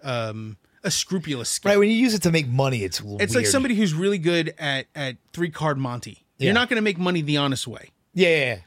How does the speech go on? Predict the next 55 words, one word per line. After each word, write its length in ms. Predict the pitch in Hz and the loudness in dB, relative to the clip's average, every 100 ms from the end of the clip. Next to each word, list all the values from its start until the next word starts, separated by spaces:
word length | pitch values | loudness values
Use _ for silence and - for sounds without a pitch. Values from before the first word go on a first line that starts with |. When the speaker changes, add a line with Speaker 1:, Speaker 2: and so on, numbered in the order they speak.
| _ | _
Speaker 2:
yeah. 180 | 127 98 - _ | -6 -6 -12 _
Speaker 1:
You 120 | 170 | -2
know, 80 | 156 | -2
sleight 340 | - 220 220 | -2 0 4
of 80 | 208 | 4
hand 280 | 190 208 180 | 2 0 2
is 140 | 147 | -2
good 300 | 123 240 220 156 | -2 2 2 2
and 280 | 135 131 | -4 -4
it's 160 | 156 147 | -6 -4
cool 220 | 254 302 | 0 2
and 80 | 180 | 2
all, 160 | 123 117 | 0 -2
but, 200 | 123 - | -4 -4
you 100 | 233 | -4
know, 260 | 175 131 - | -2 -4 -4
Speaker 2:
Uh-huh. 120 | 143 | 0
Speaker 1:
you're 100 | 131 | 2
gonna 120 | 190 202 | 2 0
either 200 | 202 202 | -2 -2
gonna 240 | 196 170 - | 0 -2 -2
entertain 480 | 202 185 156 226 254 | -4 -2 -2 -2 0
people 380 | 269 277 311 294 _ _ _ _ | -2 -2 -4 -8 _ _ _ _
or 80 | 185 | 0
you're 100 | 180 | 0
gonna 120 | 156 | 2
rob 220 | 151 127 | 0 0
them. 140 | - - _ 151 | -8 -20 _ 2
Speaker 2:
Mm-hmm. 220 | 143 156 156 | 4 4 0
Speaker 1:
And 160 | 151 160 | -2 0
these 140 | 180 | -2
people 220 | - 233 | -2 -2
are 40 | 240 | 0
robbing 320 | 208 214 208 | 0 0 -2
people 220 | 143 131 | -6 -6
left 200 | 127 143 143 | -4 -6 -4
and 80 | 131 | -8
right. 160 | 104 - | -8 -2
If 100 | 143 | 2
Speaker 2:
Yeah. 80 | |
Speaker 1:
they 60 | 190 | 2
were 60 | 208 | 2
saying, 220 | 233 214 | 0 0
"This 120 | 202 | -2
is 100 | 208 | -6
for 120 | 196 | -6
entertainment 500 | 190 190 - 196 202 | -6 -8 -6 -8 -8
purposes 380 | 190 185 - 160 | -8 -10 -10 -6
only, 300 | 170 180 190 | -4 -4 -4
Speaker 2:
Mm-hmm. 320 | 156 147 143 165 | 0 0 0 -2
Speaker 1:
look 120 | 180 | 0
what 100 | 175 | 0
I 100 | 165 | 0
can 160 | 170 170 | 0 -2
do." 300 | 170 170 | -2 -4